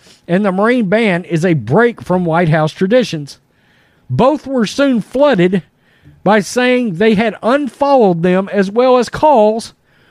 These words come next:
to boycott C N N over their simple statement. I mean, that's just crazy. Keeler has sold her soul, one person said, told their ninety thousand followers, while others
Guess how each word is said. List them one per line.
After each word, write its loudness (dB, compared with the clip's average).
to 0
boycott 0
C -2
N 2
N 2
over 2
their 4
simple -4
statement. -2
I -2
mean, 0
that's -4
just -6
crazy. -2
Keeler 0
has -4
sold -2
her 2
soul, 2
one 0
person -4
said, 0
told 0
their 2
ninety -2
thousand 0
followers, 2
while 2
others -2